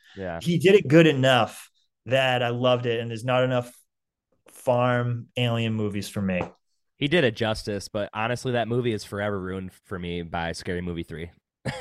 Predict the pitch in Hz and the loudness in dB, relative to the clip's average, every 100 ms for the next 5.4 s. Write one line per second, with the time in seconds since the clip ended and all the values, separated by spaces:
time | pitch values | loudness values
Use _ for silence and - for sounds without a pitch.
0 | - - - - 151 160 165 160 139 139 | -12 -12 -8 2 6 6 8 8 8 8
1 | 147 143 147 147 131 127 127 120 117 117 | 6 6 4 2 2 4 4 4 2 0
2 | 113 113 113 110 107 104 110 101 101 - | 0 0 0 2 0 0 -2 -2 -2 -8
3 | _ 120 110 98 98 95 92 104 95 - | _ 2 2 4 2 2 2 0 -2 -6
4 | - 95 87 92 80 85 76 80 82 78 | -4 -4 -4 -6 -8 -8 -8 -8 -8 -2
5 | 85 120 110 92 | 4 4 4 0